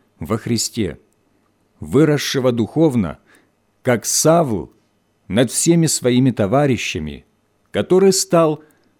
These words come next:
подобно заснеженным вершинам Великих Альп, первым среди избранных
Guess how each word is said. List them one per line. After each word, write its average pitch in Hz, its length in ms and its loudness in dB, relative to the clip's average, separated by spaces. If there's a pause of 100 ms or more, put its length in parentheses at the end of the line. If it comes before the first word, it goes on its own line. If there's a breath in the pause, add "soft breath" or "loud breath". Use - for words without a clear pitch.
(300)
подобно 170 540 4
заснеженным 143 840 0
вершинам 117 760 0 (240)
Великих 104 680 -2
Альп, 123 400 -2 (760)
первым 131 560 2 (440)
среди 135 420 0
избранных 175 920 0